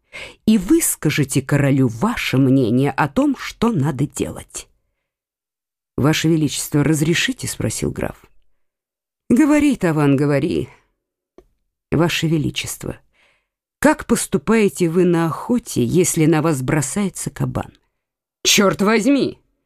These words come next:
Я его напускаю на себя и всаживаю ему в глотку свою рогатину».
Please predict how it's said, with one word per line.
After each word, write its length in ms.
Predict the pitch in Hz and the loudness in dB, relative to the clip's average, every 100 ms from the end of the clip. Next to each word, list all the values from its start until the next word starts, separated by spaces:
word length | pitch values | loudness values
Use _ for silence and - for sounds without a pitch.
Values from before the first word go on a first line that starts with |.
| _ _ _ _ | _ _ _ _
Я 340 | 123 127 254 349 | -2 2 4 4
его 260 | 359 339 | 2 2
напускаю 720 | 311 302 285 269 - 285 277 254 | 2 2 -2 -4 0 2 2 2
на 140 | 233 | 0
себя 640 | - 208 147 165 156 175 - _ _ _ _ _ - | -2 -4 -2 -2 -2 -4 -8 _ _ _ _ _ -2
и 140 | 175 | 0
всаживаю 1080 | - - - - 311 175 156 127 127 117 - | 0 -2 0 0 0 0 -2 0 0 0 -4
ему 380 | 110 117 180 214 | -4 2 4 4
в 180 | 156 156 | 0 0
глотку 680 | 202 233 277 330 - 240 | 2 4 4 2 -2 -6
свою 420 | - - 175 170 | -4 -2 0 2
рогатину». 640 | 180 165 120 - - 107 | 2 0 -2 -8 -8 -12